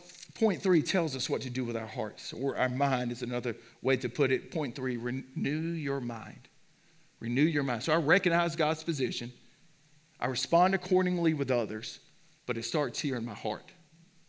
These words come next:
Paul writes at the turning point of Romans in chapter twelve, verse one, he says, "I appeal to you by the mercies of God." What he is writing to here, who he is writing to are Christians. And he's saying,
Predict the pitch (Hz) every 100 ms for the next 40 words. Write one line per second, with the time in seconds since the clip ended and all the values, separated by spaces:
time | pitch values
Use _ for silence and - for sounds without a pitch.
0 | - - - - - 196 196 170 170 175
1 | 165 160 131 - 175 147 165 147 139 120
2 | 147 151 135 120 135 113 - - - -
3 | - - 196 151 190 180 147 151 - 180
4 | 175 165 147 180 151 160 156 - - 233
5 | 214 180 143 110 - - _ - _ _
6 | - _ 156 165 170 202 202 160 151 190
7 | 180 156 165 156 147 190 185 165 180 156
8 | 151 165 156 143 - 151 147 226 202 147
9 | 135 151 147 143 156 139 - 240 220 -
10 | 127 147 147 208